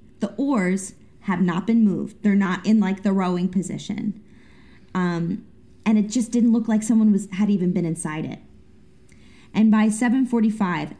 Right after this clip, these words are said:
actually only a mile away from the Splendor, Natalie is found by an aerial team in a helico-, helicopter. And trigger warning, this is very s-, this is very sad. She's found floating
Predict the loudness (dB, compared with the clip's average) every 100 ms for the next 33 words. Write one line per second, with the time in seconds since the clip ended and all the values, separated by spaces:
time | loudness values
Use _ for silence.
0 | -6 -4 -4 -2 0 0 0 0 2 2
1 | 0 0 0 0 0 0 0 -2 -4 -10
2 | -16 -2 0 2 2 2 2 2 -2 -4
3 | -2 -2 -4 -10 -14 -20 -20 -20 -20 -20
4 | -20 -20 -2 2 2 2 2 2 0 -2
5 | -4 -6 -6 -4 -2 -2 0 0 -2 -4
6 | -6 -6 -6 -6 -6 -6 -8 -10 -10 -14
7 | -16 -20 -20 -12 -10 -10 -12 -14 -12 -14
8 | -12 -6 -2 2 2 2 2 -2 -4 -4
9 | -2 -4 -8 -16 -4 -2 -2 -4 -4 -6
10 | -6 -8 -8 -12 -20 -20 -20 -6 -2 0
11 | 0 0 0 0 -2 0 -2 -4